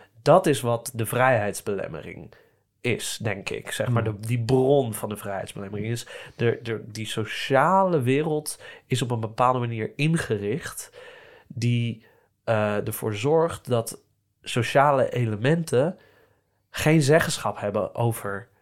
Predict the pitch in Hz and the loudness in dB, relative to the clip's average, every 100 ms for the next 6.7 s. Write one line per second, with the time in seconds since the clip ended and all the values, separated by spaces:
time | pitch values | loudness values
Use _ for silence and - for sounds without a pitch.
0 | _ 117 110 113 95 - 101 92 110 98 | _ -2 2 2 0 -2 -4 -2 -2 -2
1 | - 101 110 104 101 95 101 110 - - | -6 -2 0 -2 -6 -10 -10 -14 -18 -20
2 | - - - 123 120 - _ - - - | -20 -4 0 0 0 -10 _ -18 -12 -4
3 | 120 120 117 165 180 165 170 160 - _ | -2 2 8 10 8 4 -2 -10 -16 _
4 | _ - 147 147 151 139 135 123 - - | _ -4 0 2 4 2 2 -2 -2 -10
5 | - 113 120 123 151 170 131 110 107 110 | -8 -4 -2 2 2 2 0 -2 -2 -4
6 | - 202 113 127 123 - | -6 -6 -6 -4 -6 -6